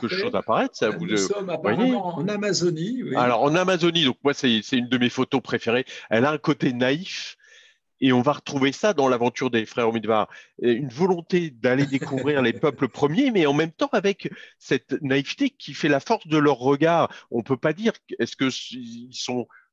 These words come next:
Speaker 2: euh, ils ont une approche scientifique aussi fine qu'un Claude Lé-, Lévi-Strauss, mais ils ont en tout cas ce regard, cette naïveté qui font qu'ils vont prendre des notes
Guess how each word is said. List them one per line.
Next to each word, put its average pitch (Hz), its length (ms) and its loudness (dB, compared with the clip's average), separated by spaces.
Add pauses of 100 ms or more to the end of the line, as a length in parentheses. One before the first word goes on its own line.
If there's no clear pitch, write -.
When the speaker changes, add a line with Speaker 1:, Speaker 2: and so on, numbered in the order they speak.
(120)
Speaker 2:
euh, 113 180 0
ils 117 180 -10
ont 127 40 -6
une 123 80 -2
approche 131 400 -2
scientifique - 440 -8
aussi 117 260 -14
fine 147 420 -20
qu'un 107 260 0
Claude 123 300 -12
Lé-, 113 320 -10
Lévi-Strauss, 117 640 -4
mais 139 80 -2
ils 139 160 -4
ont 180 80 0
en 165 60 -2
tout - 120 -18
cas 202 280 0 (300)
ce - 180 -6
regard, 139 340 -6
cette - 280 -12
naïveté 147 480 -8
qui - 120 -20
font - 200 -20
qu'ils 127 140 -20
vont 113 60 -18
prendre 131 240 -6
des 120 140 0
notes 156 360 -4